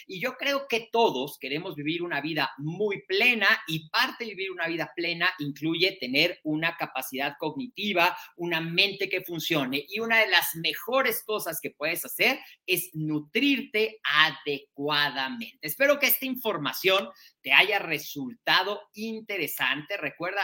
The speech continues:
si quieres que hablemos de un tema en específico, mándalos cincuenta y dos, veintiséis, cincuenta y seis,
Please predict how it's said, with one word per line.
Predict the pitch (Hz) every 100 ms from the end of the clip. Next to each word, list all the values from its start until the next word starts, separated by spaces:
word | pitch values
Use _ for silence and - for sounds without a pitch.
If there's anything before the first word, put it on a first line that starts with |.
| -
si | - 139
quieres | - 175 202 -
que | 139
hablemos | 131 151 185 143
de |
un | 147
tema | 156 165
en | 156
específico, | - 156 - 160 208 185
mándalos | 139 127 156 160 185 214 233 - -
cincuenta | - 165 151 147 139 131 120
y | 117
dos, | 151 170 196 196 - _ -
veintiséis, | 151 196 220 220 139 - - 147 135 -
cincuenta | 151 143 190 202 147
y |
seis, | 131 - 143 147 -